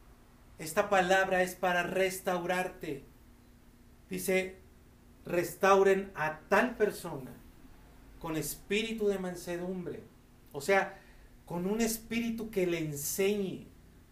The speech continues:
¿Qué es lo que estamos haciendo hoy? Enseñarte la palabra. Considerándote a ti mismo. ¿Tú crees que yo me vengo a pararme aquí como el, como el santo y puro? No.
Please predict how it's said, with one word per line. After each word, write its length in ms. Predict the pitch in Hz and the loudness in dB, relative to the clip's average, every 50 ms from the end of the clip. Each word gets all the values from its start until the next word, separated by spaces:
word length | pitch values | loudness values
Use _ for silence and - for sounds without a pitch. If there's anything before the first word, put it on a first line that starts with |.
| - - - - - | -20 -20 -20 -20 -12
¿Qué 100 | - 185 | -6 -4
es 40 | 185 | -2
lo 80 | 190 190 | -2 -2
que 80 | - | -4
estamos 420 | 175 - - 196 190 190 185 180 - | -6 -4 -2 -2 -2 -2 -6 -8 -10
haciendo 300 | 160 - 190 185 180 185 | -10 -8 -6 -6 -4 -4
hoy? 160 | 180 180 180 | -4 -4 -4
Enseñarte 760 | 175 170 - - 165 156 151 156 180 185 185 185 - 180 175 | -6 -8 -8 -8 -8 -8 -6 -4 -4 -2 -4 -4 -6 -6 -6
la 180 | 170 165 160 | -6 -6 -6
palabra. 460 | 165 160 160 165 165 165 156 139 - - - - - - - - - - - - - | -6 -8 -6 -6 -6 -6 -8 -10 -12 -14 -20 -20 -20 -20 -20 -20 -20 -20 -20 -18 -8
Considerándote 1120 | - 196 202 202 202 - - 208 214 190 196 185 185 202 240 277 277 262 262 254 254 233 208 | 0 2 2 2 2 -2 -4 -4 -2 0 0 2 2 2 0 0 -2 -2 -4 -4 -2 0 -2
a 120 | 196 - | -2 -2
ti 100 | 220 226 | -6 -8
mismo. 380 | 226 226 247 285 240 247 240 - | -6 -6 -6 -6 -6 -6 -6 -8
¿Tú 120 | 277 277 | -8 -8
crees 220 | - 320 330 320 | -6 -6 -6 -6
que 160 | - - 262 214 | -6 -6 -6 -4
yo 140 | 240 294 | -2 -2
me 160 | 285 285 269 247 | 0 0 -2 -2
vengo 280 | 254 277 285 262 277 | -2 -2 -2 0 -2
a 80 | 262 269 | -2 0
pararme 400 | 220 208 226 254 254 247 247 226 | 0 0 0 0 0 0 -4 -4
aquí 340 | 226 - 247 269 285 277 - - - - - - | -4 -4 -4 -4 -4 -4 -6 -12 -18 -20 -12 -2
como 220 | - 208 214 220 214 | 2 4 4 6 6
el, 160 | 214 214 - - - - - - - - - - | 4 2 0 -6 -14 -16 -16 -16 -16 -16 -4 2
como 180 | - 208 226 226 | 2 4 4 4
el 120 | 220 220 | 2 0
santo 440 | - - 240 262 294 302 269 - 254 | 0 2 2 2 2 2 0 -4 -4
y 60 | 233 | -4
puro? 340 | - - - 277 294 311 302 | -4 -4 -2 -2 0 0 0
No. 640 | 285 285 320 330 349 349 339 339 311 240 - - | 0 0 0 0 0 0 2 4 4 4 2 0